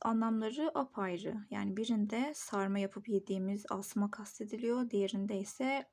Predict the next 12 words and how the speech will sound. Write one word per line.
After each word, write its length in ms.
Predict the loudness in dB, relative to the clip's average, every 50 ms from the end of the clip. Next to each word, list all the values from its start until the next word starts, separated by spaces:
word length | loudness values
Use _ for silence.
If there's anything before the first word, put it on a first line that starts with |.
| -4 -2
ı, 160 | -2 -2 -2 -6 _ -20 -20 -20 -20 _ _ _ -2
ölüp 420 | 0 0 0 0 -4 -8 -10 -6
gitmesi, 640 | -6 -6 -6 -6 -8 -8 -8 -10 -8 -8 -8 -8 -8 -10 -8
orada 340 | -8 -6 -6 -6 -8 -10 -6 -6
asılması 720 | -6 -6 -6 -8 -6 -6 -4 -4 -6 -8 -10 -10 -10 -12 _ _ -20 -20 -20 -18 -16 -16 -16 -16 -16 -18 -20 -16 -8 -4
onu 260 | -2 -2 -2 -2 -4
kastediyor. 1040 | -6 -6 -6 -6 -6 -10 -10 -8 -10 -8 -4 0 2 4 4 6 4 4 2 0 -4 _ _ _ _ _ _ _ _ _ _ _ -2
Dolayısıyla 640 | 2 4 4 4 4 2 0 -4 -2 -2 -2 0
burada 240 | 0 0 0 0 -4
sesteş 500 | -2 -2 -4 -4 -4 -4 -4 -4 -4 -2
kelimeler 960 | -2 -2 -2 0 -2 -2 -2 -2 -2 -4 -4 -6 -6 -6 -4 -4 -6 -6 -8 -8 -2
aynı 500 | 2 2 4 4 2 0 -2 -4 -6 -6